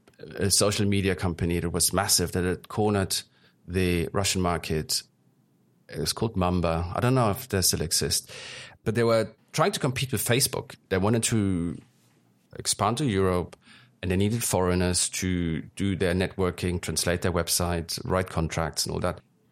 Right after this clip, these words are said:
And this boss offered me a job that he thought I just couldn't turn down. He offered me loads of money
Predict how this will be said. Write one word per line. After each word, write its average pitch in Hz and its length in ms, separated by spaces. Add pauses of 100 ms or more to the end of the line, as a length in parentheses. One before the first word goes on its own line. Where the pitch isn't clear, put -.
(120)
And 123 520 (480)
this - 280
boss - 500
offered 120 380
me 120 580 (640)
a 110 80
job 113 480 (200)
that 101 260
he 127 180
thought 110 420
I 104 140
just - 220
couldn't 110 180
turn 101 240
down. 110 300
He 85 80
offered 95 240
me 104 80
loads 98 300
of 92 100
money 92 360